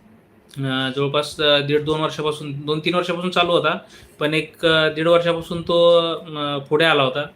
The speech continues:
बरंचसं त्याला फॉलोअर्स वगैरे होते आणि नंतर काही कारणास्तव मग परत तो पूर्ण बॅक फुटला गेला. मग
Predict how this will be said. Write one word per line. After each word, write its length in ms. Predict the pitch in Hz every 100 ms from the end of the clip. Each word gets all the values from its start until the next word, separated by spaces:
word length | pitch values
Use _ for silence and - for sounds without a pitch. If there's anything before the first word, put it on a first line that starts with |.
| -
बरंचसं 380 | 135 143 143 156
त्याला 340 | 151 151 147
फॉलोअर्स 400 | 143 139 147 143
वगैरे 220 | 147 147
होते 340 | 127 131 139 - - - _
आणि 120 | 135 139
नंतर 280 | 143 139
काही 240 | 143 147 143
कारणास्तव 520 | 151 143 143 139 151
मग 180 | 147 139
परत 200 | 147 147 - - -
तो 180 | 147 143
पूर्ण 460 | 143 147 151 147 135
बॅक 220 | 135 135
फुटला 200 | 139 139
गेला. 300 | 135 127 123 - -
मग 80 | -